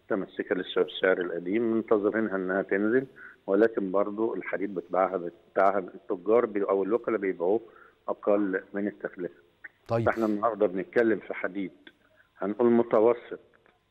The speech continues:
Speaker 1: تسعة وتلاتين لستة وأربعين ألف جنيه أقصى سعر، يعني إحنا بنتكلم في أكتر من التع-، من عشرة آلاف جنيه من وقت التعويم لحد دلوقتي.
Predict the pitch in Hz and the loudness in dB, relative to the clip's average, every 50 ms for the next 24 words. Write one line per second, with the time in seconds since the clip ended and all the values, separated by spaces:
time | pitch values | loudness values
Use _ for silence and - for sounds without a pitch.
0 | _ _ _ - 107 - - 98 92 95 - - 95 90 90 87 - - 131 139 | _ _ _ -12 -12 -6 -4 -2 -2 -2 -2 -2 -4 -4 -4 -6 -6 -6 -6 -4
1 | 147 147 123 104 92 - - - - - 104 92 90 - 98 104 95 95 104 107 | -4 -4 -6 -6 -6 -6 -6 -4 0 2 2 2 2 2 2 0 2 0 -2 -2
2 | - - 95 85 85 95 98 104 107 - - - - - _ _ _ 113 107 - | -2 -4 -6 -6 -4 -2 -2 -2 -4 -6 -12 -20 -20 -20 _ _ _ -2 -2 -2
3 | - - - - - 104 104 101 95 95 90 95 110 110 101 101 101 107 - 123 | -6 -10 -10 -4 2 4 4 6 4 2 2 2 2 2 2 0 -2 -4 -4 -4
4 | 113 104 95 98 92 - - - 104 107 110 110 113 120 117 - - - - - | -4 -4 -4 -6 -8 -10 -6 -2 0 0 0 0 -2 -4 -6 -10 -18 -20 -20 -20
5 | - - - _ _ _ - - 104 98 98 - 117 117 - - - 107 104 98 | -20 -20 -20 _ _ _ -10 -6 -2 -2 0 2 2 0 0 0 -2 -2 -2 -2
6 | 92 98 95 92 87 90 90 90 90 90 - - - 95 87 90 90 - - 98 | -4 -4 -6 -6 -6 -6 -4 -6 -6 -6 -6 -4 -2 0 2 2 0 -2 -4 -6
7 | 90 90 90 87 107 - - 113 - - - 98 90 101 95 98 98 95 90 95 | -6 -4 -2 0 0 0 0 0 -2 0 -2 0 2 2 0 0 -4 -6 -4 -2
8 | 101 110 110 - - _ _ _ _ _ _ - 92 90 92 104 113 - - 95 | -4 -4 -6 -8 -16 _ _ _ _ _ _ -10 -6 -4 -2 -2 -2 -2 -4 -6
9 | - - - 87 87 87 90 98 98 90 90 82 - - - 90 85 90 87 92 | -4 -2 -2 0 0 0 0 -2 -2 -2 -4 -6 -6 -8 -10 -10 -10 -8 -6 -6
10 | 85 85 82 82 82 85 - | -6 -6 -8 -10 -10 -12 -12